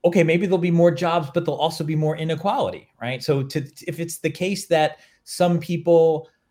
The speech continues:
uh, or some parts of the world are really kind of locked out and can't participate fully in this revolution, that's a problem. It doesn't necessarily have to be that way. And so in, in that,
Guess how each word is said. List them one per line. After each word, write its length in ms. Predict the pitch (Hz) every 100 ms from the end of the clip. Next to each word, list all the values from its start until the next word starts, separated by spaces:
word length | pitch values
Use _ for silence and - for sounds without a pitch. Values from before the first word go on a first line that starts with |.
| _ -
uh, 140 | 127
or 120 | 123
some 220 | 131 170 147
parts 400 | 151 143 - -
of 320 | 131 139 139 131
the 80 |
world 500 | 135 160 226 139 113 -
are 100 | 127
really 280 | 120 143 135
kind 200 | 135 131
of 140 | 120
locked 380 | 127 139 147 -
out 320 | 139 151 101
and 140 | 113 127
can't 260 | - 135
participate 680 | - 131 135 127 123 113 - _ _ 143
fully 560 | - 175 175 101 85 -
in 140 | 117
this 180 | 113 -
revolution, 600 | 110 110 101 98 113 104 _ _ _ -
that's 340 | 170 233 -
a 60 | 254
problem. 480 | 254 294 330 101 - _ _ -
It 120 | 170
doesn't 220 | 240 320
necessarily 380 | 254 - 233 214
have 220 | 196 196
to 80 | 165
be 180 | 147 226
that 180 | 139 104
way. 240 | 101 90
And 260 | - 135 135
so 140 | 160
in, 260 | 143 165 160 160
in 140 | 175
that, 240 | 147 139